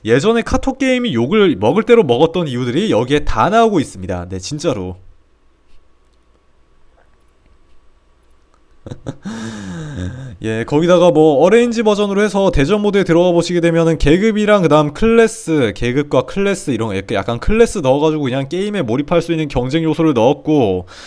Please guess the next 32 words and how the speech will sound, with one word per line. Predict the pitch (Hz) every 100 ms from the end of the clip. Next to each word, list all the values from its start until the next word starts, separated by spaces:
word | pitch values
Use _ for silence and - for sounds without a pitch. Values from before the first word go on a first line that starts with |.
| - -
넣었고 | 110 131 160 160 123
레이드 | 113 180 202 214
대-, | 175 127
레이드나 | 104 160 180 180 175 156
아니면은 | 127 139 139
뭐 | 123
무한 | 95 107 147
모드를 | 156 147 151
통해서 | 143 185 185 180
경쟁, | 165 - 139 160 180 175 160
경쟁이나 | 127 143 165 160 143
아니면 | 117 127
성취감을 | 131 190 208 185 175
통해 | 170 175 170
뭐, | 120 123 120 - - - -
네, | - 113
게임을 | 196 220 233
계속해서 | - - 226 233 220 202
재사용할 | - 131 185 196 196
수 | 190
있게 | 165 - 120 95
컨텐츠를 | - 208 247 240 240
거의 | 170 151
무한대 | 95 113 190 220
가깝게 | 220 117 143 143 151 147 135
쓸 | 185
수 | 202 202
있는 | 175
컨텐츠가 | 175 190 196 - 180
몇 | 101 104
가지 | 156 156
있으며, | 131 - 113 160 214